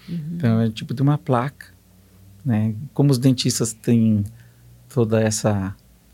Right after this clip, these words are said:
Speaker 2: esse conhecimento, né, da arcada dentária e a prática de confeccionar bem esses moldes, então, é eles que fazem. A gente encaminha pro odontólogo, né,
Speaker 1: Hum.
Speaker 2: realizar esse, essa adaptação.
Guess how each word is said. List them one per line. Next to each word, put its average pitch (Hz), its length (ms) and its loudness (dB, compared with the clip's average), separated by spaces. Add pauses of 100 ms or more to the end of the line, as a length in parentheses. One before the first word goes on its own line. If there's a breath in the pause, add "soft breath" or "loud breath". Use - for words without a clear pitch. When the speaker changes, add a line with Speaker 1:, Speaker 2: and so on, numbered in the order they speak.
(360)
Speaker 2:
esse - 160 -10
conhecimento, 117 920 2
né, 110 180 2
da 110 120 0
arcada 101 360 -4
dentária 113 880 0 (300 soft breath)
e 127 80 4
a 139 80 4
prática 135 600 -2
de 104 140 -2 (380)
confeccionar 113 640 2
bem 107 260 4
esses 107 260 -2
moldes, 110 600 0 (480 soft breath)
então, 110 520 0
é 110 120 4
eles 117 220 2
que - 120 -2
fazem. 101 640 -2
A 113 40 -6
gente 101 260 -2
encaminha 110 520 4
pro 113 220 -4
odontólogo, 110 760 0
né, 117 200 -2 (340)
Speaker 1:
Hum. 196 340 -10
Speaker 2:
realizar 107 640 0
esse, 110 420 -4
essa 117 240 -2
adaptação. 113 720 -4